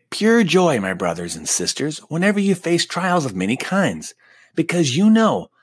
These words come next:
that the testing of your faith produces perseverance. Let perseverance finish its work so that you may be mature and complete, not lacking anything. If any of you lacks wisdom, you should ask God,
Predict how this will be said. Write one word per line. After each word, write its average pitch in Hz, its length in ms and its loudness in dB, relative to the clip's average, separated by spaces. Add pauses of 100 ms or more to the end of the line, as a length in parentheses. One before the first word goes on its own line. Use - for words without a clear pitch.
(100)
that 110 120 -12
the - 120 -4
testing - 520 -4
of 190 140 0
your 208 100 4
faith 208 400 0 (380)
produces 104 500 -4
perseverance. 85 920 -12 (320)
Let 185 300 -4
perseverance 160 880 -4 (420)
finish 165 340 0 (120)
its - 120 -12
work 156 440 -2 (240)
so - 160 -10
that 139 180 -6
you 180 420 2
may 156 120 -4
be 151 100 -4
mature 160 580 -4
and 214 240 -2
complete, 113 520 -4 (340)
not 170 200 -10
lacking 165 340 -6
anything. 139 520 -4 (1300)
If - 140 -12
any 175 180 0
of 165 80 -2
you 160 160 0
lacks 135 380 -2
wisdom, 196 500 0 (320)
you 143 140 0
should - 180 0
ask 131 320 -2
God, 170 400 -2